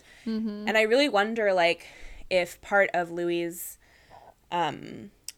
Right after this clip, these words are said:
Speaker 2: the way he is, like, such an entrepreneur now and is, like, wanting to do so much was sort of born out of that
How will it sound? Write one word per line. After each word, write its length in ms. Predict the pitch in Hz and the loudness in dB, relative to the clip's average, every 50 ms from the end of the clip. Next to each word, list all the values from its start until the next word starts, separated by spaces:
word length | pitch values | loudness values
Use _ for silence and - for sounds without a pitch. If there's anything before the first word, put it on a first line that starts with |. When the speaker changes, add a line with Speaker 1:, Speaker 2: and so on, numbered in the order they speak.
| _ 247 | _ -8
Speaker 2:
the 140 | 190 190 | -4 0
way 160 | 185 190 180 175 | 2 2 2 0
he 180 | 175 185 - | 0 2 4
is, 180 | 190 202 196 190 | 4 4 4 4
like, 140 | 180 160 - | 0 -2 -4
such 160 | - 180 - | -6 -12 -10
an 80 | - 139 | -8 -8
entrepreneur 500 | 160 - - - - 156 165 170 170 - | -10 -10 -12 -14 -14 -10 -6 -2 -2 0
now 240 | - 156 156 147 143 | 0 0 0 0 -2
and 180 | 135 135 143 - | -6 -8 -8 -8
is, 240 | 156 160 156 151 | -6 -8 -6 -6
like, 260 | 165 156 143 139 139 - - - - - | -4 -4 -4 -4 -6 -10 -20 -20 -18 -6
wanting 240 | - 175 175 170 170 | -4 -2 -2 -2 -4
to 100 | 170 - | -8 -10
do 140 | 156 160 160 | -8 -8 -8
so 160 | 160 - 165 | -8 -8 -10
much 480 | 165 165 160 - - - - - - - _ _ _ _ _ _ | -6 -6 -6 -6 -6 -10 -12 -12 -12 -16 _ _ _ _ _ _
was 220 | - 175 185 190 - | -8 -6 -6 -4 -4
sort 180 | - 175 151 | -4 -4 -2
of 160 | 156 160 160 | -4 -6 -8
born 340 | 160 160 143 135 156 185 208 - | -8 -8 -6 -6 -6 -6 -6 -2
out 180 | - 202 196 220 | -2 -2 0 -2
of 380 | 226 226 226 220 - - - _ _ _ _ - | -4 -4 -6 -10 -14 -20 -20 _ _ _ _ -4
that 460 | 190 180 208 320 466 480 - - - | -2 -2 -2 -2 -4 -6 -6 -8 -8